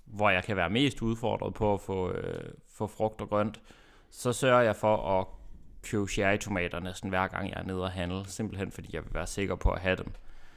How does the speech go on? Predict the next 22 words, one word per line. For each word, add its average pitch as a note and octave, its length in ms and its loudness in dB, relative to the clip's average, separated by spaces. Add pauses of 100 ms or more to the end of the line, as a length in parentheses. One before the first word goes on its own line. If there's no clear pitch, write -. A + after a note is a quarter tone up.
(460)
Fordi G2+ 180 -2
hvis G2 160 0
jeg A2 140 8
skal A2+ 160 -4
tænke G2+ 220 0
på, G#2+ 80 2
okay, A2 300 4
hvad A2 200 4
er G#2 140 8
den F#2 200 0
nemmeste G2+ 680 2
måde G2+ 480 4
for G2+ 80 -2
mig F#2 360 2 (120)
at G2 80 -6
få G2 200 0
noget, E2+ 520 -2
øh, - 200 -4 (340)
noget E2 280 -4
sådan D#2+ 260 -6 (460)
grønt - 460 4 (280)
på? - 380 12